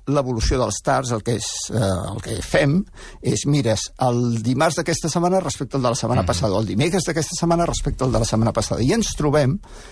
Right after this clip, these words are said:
Speaker 1: que el dia dotze n'hem tingut menys que el dia cinc, i el dia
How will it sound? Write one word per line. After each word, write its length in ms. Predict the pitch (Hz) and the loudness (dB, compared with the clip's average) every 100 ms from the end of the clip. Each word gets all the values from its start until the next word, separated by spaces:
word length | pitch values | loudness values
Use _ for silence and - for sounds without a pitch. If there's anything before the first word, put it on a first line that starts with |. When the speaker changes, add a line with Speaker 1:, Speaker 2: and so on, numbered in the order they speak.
| - - | -20 -4
Speaker 1:
que 80 | - | 0
el 140 | 135 123 | 0 2
dia 220 | 190 202 | 2 2
dotze 300 | 185 156 135 | 2 0 2
n'hem 120 | 143 | 0
tingut 300 | 151 135 120 | 2 0 2
menys 440 | 117 135 185 143 - | 2 4 4 2 0
que 80 | - | -4
el 80 | 98 | -2
dia 180 | 98 | -2
cinc, 540 | 87 - 185 330 - - - - - - - - - | 0 2 2 0 -4 -14 -10 -4 -4 -4 -8 -16 -8
i 120 | 127 127 | 0 2
el 140 | 127 | 4
dia 340 | 120 131 127 | 2 2 2